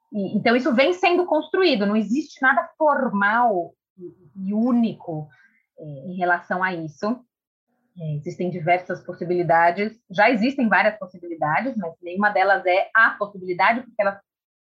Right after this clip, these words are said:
né, é isso, é uma coisa nova, digamos assim. É, não entrou no, no cânon,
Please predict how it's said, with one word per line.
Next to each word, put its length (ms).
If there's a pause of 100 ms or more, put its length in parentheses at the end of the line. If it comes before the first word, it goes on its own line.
(140)
né, 260 (140)
é 80
isso, 420
é 60
uma 120
coisa 260
nova, 580 (260)
digamos 380
assim. 380 (480)
É, 480
não 180
entrou 380
no, 260
no 220
cânon, 560